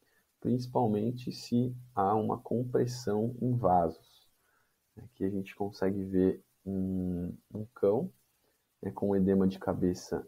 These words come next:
e pescoço, porque, é, o lin-, o, é um, o, o linfoma multicêntrico, né,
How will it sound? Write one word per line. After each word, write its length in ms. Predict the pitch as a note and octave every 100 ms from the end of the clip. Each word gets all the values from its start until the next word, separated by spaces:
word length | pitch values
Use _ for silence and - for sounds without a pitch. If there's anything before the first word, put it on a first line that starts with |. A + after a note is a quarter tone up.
| -
e 140 | A2
pescoço, 800 | A#2+ G#2 - - G#2+ C3 B2+ _ -
porque, 500 | E3+ - C#3 C#3 - _ _ _
é, 340 | F#2+ F#2+ F#2+ F#2+
o 260 | - G2+
lin-, 200 | G2 F#2+ -
o, 680 | G#2 G2+ F#2+ F#2 F#2 F2+ - _ _ _ _ _ _ _ _ _ _ _ _ _ _ _
é 80 | F#2+
um, 220 | F#2+ - - _ _ -
o, 280 | F#2+ F#2 -
o 80 | F#2
linfoma 500 | F#2+ G2+ - G2+ F#2+
multicêntrico, 1200 | F2+ F#2 F#2+ - - - G#2 E3 - - - - _ _ _ _ _
né, 260 | - F#2 G2